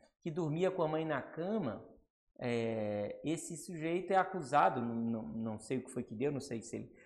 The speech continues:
tá recorrendo, mas o fato é que ele é acusado de ter matado o bebê asfixiado com um travesseiro.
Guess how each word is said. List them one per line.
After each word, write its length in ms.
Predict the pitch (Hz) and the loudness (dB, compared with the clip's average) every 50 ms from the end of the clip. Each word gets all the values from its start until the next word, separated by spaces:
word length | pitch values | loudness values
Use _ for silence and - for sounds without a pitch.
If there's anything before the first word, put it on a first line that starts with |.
| - _ _ | -20 _ _
tá 120 | - 117 | 2 4
recorrendo, 500 | 120 127 127 - - 107 104 143 180 202 | 4 4 2 0 -2 -2 -2 0 0 2
mas 160 | 220 226 220 | 2 2 2
o 60 | 226 - | 0 2
fato 260 | - - 262 - 254 | 2 0 0 0 -2
é 20 | |
que 120 | - - 233 | -2 4 4
ele 80 | 233 | 6
é 20 | 226 | 6
acusado 380 | 226 - 196 175 196 208 202 | 4 2 4 6 6 6 6
de 80 | 202 - | 4 4
ter 100 | - 220 | 4 4
matado 400 | 220 214 196 - - 196 185 190 | 6 4 4 4 4 4 4 4
o 40 | 185 | 2
bebê 580 | 185 165 147 151 180 226 - - - - - - - - | 2 2 4 6 4 4 4 0 -6 -12 -14 -18 -6 0
asfixiado 680 | - 170 - - - 247 - - - 185 185 208 208 - | 0 0 0 0 -2 -4 -4 0 6 6 6 6 6 2
com 140 | 330 330 | 0 -2
um 40 | 311 | 0
travesseiro. 1040 | 247 240 254 233 214 185 - - - - 180 185 202 202 190 151 117 107 98 - - | 2 2 2 2 2 -2 -6 -8 -2 2 4 6 8 8 8 6 6 4 -2 -4 -10